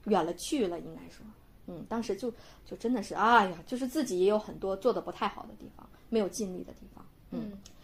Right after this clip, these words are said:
Speaker 1: 我觉得还有一点就是它让我正视了自己的平凡吧，不能说平庸吧，
Speaker 2: 嗯。
Speaker 1: 因为我现在确实还不甘承认我自己是一个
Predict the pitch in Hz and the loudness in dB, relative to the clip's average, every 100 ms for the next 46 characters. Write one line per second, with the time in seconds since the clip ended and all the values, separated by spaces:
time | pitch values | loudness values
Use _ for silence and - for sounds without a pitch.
0 | - - 233 240 220 254 254 180 165 196 | -8 0 2 2 6 8 8 4 -4 -4
1 | 190 220 233 226 170 - 226 - 202 180 | -4 0 2 2 0 -2 -2 -2 -4 -6
2 | 196 180 - - 156 - - - - - | -8 -14 -14 -14 -14 -14 -18 -20 -20 -20
3 | - 262 214 220 208 - 175 185 196 190 | -2 2 2 2 -2 -4 -6 -4 -4 -4
4 | - 220 220 254 233 226 - 220 196 185 | 0 2 2 2 2 0 2 2 2 -2
5 | - - - - - 302 302 - 196 233 | -4 -20 0 4 8 8 8 2 4 6
6 | - - - 415 359 302 453 415 330 | 12 12 12 12 12 12 12 12 12